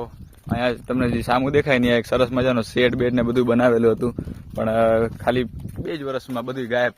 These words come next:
થઈ ગયું છે. કાંઈ એટલે કાંઈ કીધું જ નથી. જોઈ લે, આ બધી એંગલ બેંગલ ને બધું પબ્લિક કાઢી ગયું એવું લાગે. જો, અહીંયા નથી. અને પબ્લિકે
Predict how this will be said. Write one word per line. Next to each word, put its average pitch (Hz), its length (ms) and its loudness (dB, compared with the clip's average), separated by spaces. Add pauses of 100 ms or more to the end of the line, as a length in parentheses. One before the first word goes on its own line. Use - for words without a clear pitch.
થઈ 110 100 -12
ગયું 110 160 -12
છે. 110 180 -14
કાંઈ 127 260 -4
એટલે 120 220 -8
કાંઈ 127 280 -4
કીધું - 380 -12
જ 120 40 -8
નથી. 113 240 -8
જોઈ 113 140 -6
લે, 110 100 -4
આ 110 80 -4
બધી 120 240 -2 (400)
એંગલ 123 360 0
બેંગલ 120 320 -2
ને 117 60 -2
બધું 120 280 0 (400)
પબ્લિક 123 300 -2
કાઢી 123 240 2
ગયું 123 120 2
એવું 113 180 2
લાગે. 113 260 2
જો, 110 140 -4
અહીંયા 117 380 0
નથી. 113 220 -6 (720)
અને 117 280 0
પબ્લિકે 147 560 0